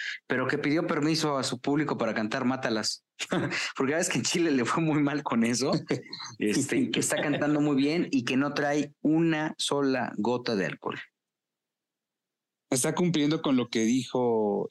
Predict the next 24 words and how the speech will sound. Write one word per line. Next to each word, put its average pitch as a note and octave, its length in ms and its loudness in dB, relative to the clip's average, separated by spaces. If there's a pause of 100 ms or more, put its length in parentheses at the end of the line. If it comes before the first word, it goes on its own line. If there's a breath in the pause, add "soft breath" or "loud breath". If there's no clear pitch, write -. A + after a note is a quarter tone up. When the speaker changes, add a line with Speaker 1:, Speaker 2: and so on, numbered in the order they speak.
Speaker 2:
eh, F#2+ 440 0 (180)
de, G#2+ 260 2
de G#2 180 2
ya, B2 380 -2 (520)
eh, - 120 0
aplacarse A#2+ 460 0
con B2 120 4
el A#2 100 2
tema B2 220 2
de, G#2+ 280 0
del A2+ 180 0
alcohol, A2 360 0
¿no? A3+ 180 2 (540)
Speaker 1:
Sí, A#2+ 500 4
la A#2+ 140 2
verdad G2+ 220 0
es - 120 -2
que, - 280 -2 (520 loud breath)
Speaker 2:
Oye, E3+ 160 2
Speaker 1:
es - 60 0
Speaker 2:
¿y D#3 80 2
llenó? E3 400 2 (1160)
Speaker 1:
Lleno. D3+ 400 -2 (1700)
Lleno. - 360 -2